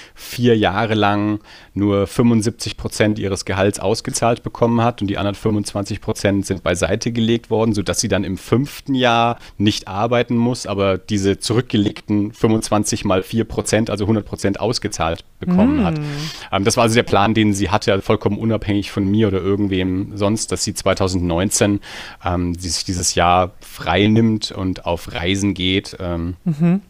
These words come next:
Speaker 1: und dann bin ich eben noch dazu ins, ins Spiel gekommen, haben uns dann entsprechend die, diese Jahre daraufhin vorbereitet, m-, möglichst, äh, so viel Geld weggelegt, wie eben ging. Ähm, ich, bei, bei meiner Arbeit lief das nicht so. Ich hab einfach weggespart, äh, was, was möglich war,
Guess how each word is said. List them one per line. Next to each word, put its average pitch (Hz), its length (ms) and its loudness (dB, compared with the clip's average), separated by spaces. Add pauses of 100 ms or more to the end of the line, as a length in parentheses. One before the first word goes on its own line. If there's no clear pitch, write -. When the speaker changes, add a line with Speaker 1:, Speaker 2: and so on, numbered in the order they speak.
(180)
Speaker 1:
und - 220 2
dann 98 140 4
bin 104 120 2
ich 113 160 -8
eben 117 160 2
noch 120 160 0
dazu 117 520 -2
ins, 113 360 -4
ins 110 200 -4
Spiel 113 240 0
gekommen, 113 500 0 (600)
haben 101 160 2
uns 107 100 2
dann 104 140 4
entsprechend 107 680 -2
die, 98 400 0
diese 98 260 -2
Jahre 95 520 2
daraufhin 95 760 -2
vorbereitet, 107 1040 0
m-, 98 400 -6
möglichst, - 560 -4
äh, 95 240 -2 (100)
so - 120 -8
viel - 160 -14
Geld 98 320 2
weggelegt, 92 600 -4
wie 98 80 -2
eben 92 160 -2
ging. 135 440 4
Ähm, 92 240 -8
ich, - 260 -14 (160)
bei, - 80 -6 (340)
bei - 100 -4
meiner 90 280 -2
Arbeit 92 300 0 (180)
lief 104 160 -2
das - 180 -4
nicht - 200 0
so. 110 180 0
Ich - 80 -6
hab 101 140 0
einfach - 260 -6
weggespart, - 800 -4
äh, 104 160 -4
was, - 320 -4
was 98 140 -4
möglich 113 400 2
war, 107 240 2